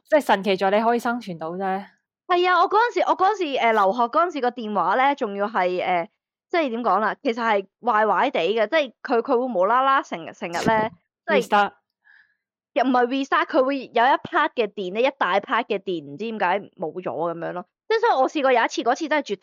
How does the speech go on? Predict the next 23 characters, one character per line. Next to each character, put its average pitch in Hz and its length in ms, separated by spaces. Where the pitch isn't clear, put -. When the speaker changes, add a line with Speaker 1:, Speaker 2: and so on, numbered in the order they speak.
Speaker 2:
體 196 100
絕 - 60
命， 160 240
即 440 60
係， 427 100
即 403 80
係 285 140
我 294 100
係 339 200
靠 294 140
Google 339 400
Map 320 200
去 226 200
行 151 220
路 160 200
㗎 196 100
嘛， 196 200
Speaker 1:
<laughs> - 100
嗯， 202 300
嗯。 208 240
Speaker 2:
冇 196 180
電 190 240
咯。 226 180